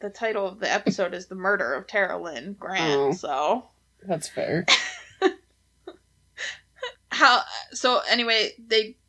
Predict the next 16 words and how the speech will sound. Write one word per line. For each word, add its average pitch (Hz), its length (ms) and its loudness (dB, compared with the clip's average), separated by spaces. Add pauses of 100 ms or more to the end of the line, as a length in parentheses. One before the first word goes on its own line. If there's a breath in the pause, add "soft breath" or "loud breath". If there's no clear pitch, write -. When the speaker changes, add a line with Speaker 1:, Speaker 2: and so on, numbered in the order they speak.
(120)
Speaker 1:
they 220 160 2
did 240 200 -8
the 254 80 -4
search 220 420 -2
and 196 140 -4
they 196 60 0
didn't 202 200 2
find 185 200 2
anything. 196 360 -4
However, 220 540 6
on 202 160 0
February 220 460 0
twenty-eighth, 214 580 -6
two 226 140 -10
thousand 202 340 0
seven, 185 480 -4